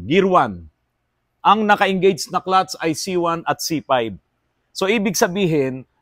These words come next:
lahat ng clutches na nandito, yung C four, C three, C two,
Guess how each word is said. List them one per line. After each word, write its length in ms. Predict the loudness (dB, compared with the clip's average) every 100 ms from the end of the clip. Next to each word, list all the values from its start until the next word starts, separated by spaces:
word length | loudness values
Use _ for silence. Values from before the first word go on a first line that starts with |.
| -6
lahat 320 | 2 2 2
ng 160 | -2 2
clutches 560 | 4 4 2 0 0
na 80 | -4
nandito, 480 | -2 -2 -2 -2 -2
yung 160 | -2
C 320 | -4 -4 -4 0
four, 240 | 4 4
C 240 | 2 -4
three, 320 | -4 -4 -4 -4
C 240 | -4 -4
two, 320 | 0 2 2